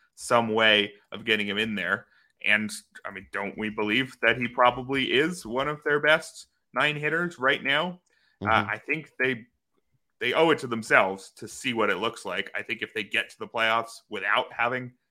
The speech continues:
Speaker 1: given him any playing time, I think that'd be a pretty massive disappointment. He didn't even have to start this year at double A or anything. We're talking about a guy who's been a triple A hitter all season and has hit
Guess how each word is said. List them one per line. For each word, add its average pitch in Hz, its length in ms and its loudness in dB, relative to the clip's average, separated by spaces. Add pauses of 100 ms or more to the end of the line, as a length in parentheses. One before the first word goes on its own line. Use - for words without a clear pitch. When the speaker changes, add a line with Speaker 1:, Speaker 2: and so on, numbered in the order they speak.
(160)
Speaker 1:
given 113 200 -4
him 120 200 -6
any 123 220 -2
playing 123 360 -6
time, 127 180 -4
I 117 40 -6
think 113 140 -10
that'd 95 160 -10
be 98 100 -10
a 90 40 -10
pretty 117 200 -12
massive 98 380 -2
disappointment. 98 520 -12
He 180 320 -4
didn't 165 360 -10
even 151 320 -6 (300)
have 147 180 6
to - 80 -12
start 143 300 6
this 135 180 -2
year 127 140 4
at 117 100 2
double 127 300 2
A 156 120 6
or 98 80 -2
anything. 92 300 -10
We're 98 100 -6
talking 135 260 -8
about 113 140 -2
a 110 60 -2
guy 117 180 2
who's 113 220 -8
been 120 220 0
a 101 60 -2
triple 110 360 -4
A 104 100 0
hitter 101 420 0 (500)
all 113 200 0
season 104 540 -4
and 101 160 -2
has 101 300 -8 (260)
hit - 300 -4